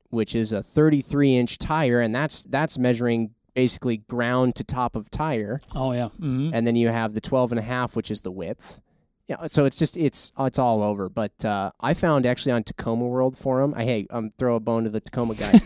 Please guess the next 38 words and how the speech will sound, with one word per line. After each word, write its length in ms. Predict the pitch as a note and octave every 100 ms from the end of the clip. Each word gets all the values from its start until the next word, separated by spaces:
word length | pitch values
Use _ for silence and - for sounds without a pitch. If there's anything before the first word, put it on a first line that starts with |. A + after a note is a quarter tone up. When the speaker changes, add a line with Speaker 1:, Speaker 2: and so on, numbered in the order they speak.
| -
Speaker 2:
<laughs> 220 | - -
Speaker 1:
On 60 | C3
the 60 |
Tacoma 380 | B2 - D3+ D3+
World 300 | D3+ D#3 D#3+
Forum, 380 | - D#3+ D#3+ D#3
they've 120 | B2
got 160 | A#2 A#2+
a 80 | A2
tire 380 | - B2+ B2 C3+
size 400 | - C3+ B2+ -
calculator. 720 | - A2+ - C3 C3+ D#3 E3 - -
Speaker 2:
Yeah. 120 | D#3+ -
Speaker 1:
And 80 | C3
it'll 220 | B2 B2
actually 320 | B2+ - B2+
show 400 | A2+ - C3 B2+
you 320 | B2+ C3+ C#3
kind 240 | C3+ B2+ A#2+
of 100 | A2+
what 260 | A#2 A#2
tires 380 | - A2+ A#2 A#2+
would 140 | A#2
look 200 | A2+ A2+
like 240 | - B2 B2
side 280 | - A#2+ A#2
by 140 | A2+
side. 320 | A2 G#2+ G#2+
You 80 | A2
can 80 | A#2+
Speaker 2:
Mm-hmm. 100 | C#3+
Speaker 1:
compare 240 | D3 E3+ G#2
tire 240 | - G2
size. 240 | G2+ G#2+ A2
It's 120 | -
really 120 | C#3
nice. 260 | G2 F2 -
Speaker 2:
Yep. 180 | D3 C#3+